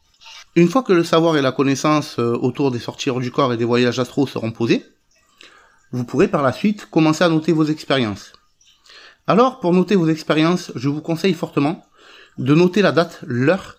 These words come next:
et la phase lunaire dans laquelle, euh, vous avez effectué cette expérience. Pourquoi ? Parce que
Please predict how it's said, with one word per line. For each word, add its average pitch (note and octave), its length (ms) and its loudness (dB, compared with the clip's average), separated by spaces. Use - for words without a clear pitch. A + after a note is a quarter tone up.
et C3+ 80 2
la C3 80 2
phase C#3+ 240 -2
lunaire C#3+ 280 -2
dans B2+ 120 0
laquelle, C3 320 -2
euh, B2 640 -2
vous A#2 260 -8
avez C3 160 2
effectué D3+ 380 -2
cette C3 180 -8
expérience. B2 600 -2
Pourquoi ? B3+ 600 0
Parce - 240 -2
que G3+ 300 4